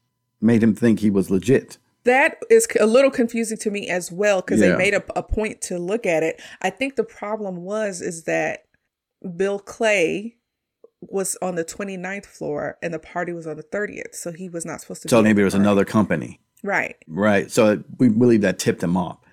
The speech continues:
Speaker 2: I
Speaker 1: So
Speaker 2: think so.
Speaker 1: McClane said, "Oh, he just pulled that off that board right there."
Speaker 2: Probably.
Speaker 1: 'Cause at first I thought it was real smooth. I said, "Wow, Hans has memorized all the people's names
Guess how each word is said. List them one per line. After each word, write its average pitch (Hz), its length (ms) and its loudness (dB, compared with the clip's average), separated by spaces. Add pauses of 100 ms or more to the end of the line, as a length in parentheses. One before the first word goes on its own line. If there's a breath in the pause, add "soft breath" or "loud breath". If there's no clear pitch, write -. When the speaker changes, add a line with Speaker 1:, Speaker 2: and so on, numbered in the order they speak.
(200 soft breath)
Speaker 2:
I - 100 -2
Speaker 1:
So 92 200 4
Speaker 2:
think 80 100 -2
so. - 240 -14 (160)
Speaker 1:
McClane 117 520 2
said, 101 120 -2
"Oh, 90 120 2
he 104 100 4
just 95 220 -4
pulled 98 160 2
that 85 140 0
off 76 180 -4
that 76 160 -4
board 85 340 -2
right 65 220 -16
there." - 260 -14 (340)
Speaker 2:
Probably. 139 380 -16 (140)
Speaker 1:
'Cause - 180 2
at 208 140 2
first 165 200 4
I 117 80 4
thought 110 240 4
it 98 80 0
was 95 180 -2
real 110 200 4
smooth. 123 680 2 (420 soft breath)
I 95 120 -4
said, 90 200 -2
"Wow, 90 200 0
Hans 110 320 0
has 87 120 -8
memorized 98 500 2
all 101 240 2
the 110 80 4
people's 98 320 -2
names 95 520 0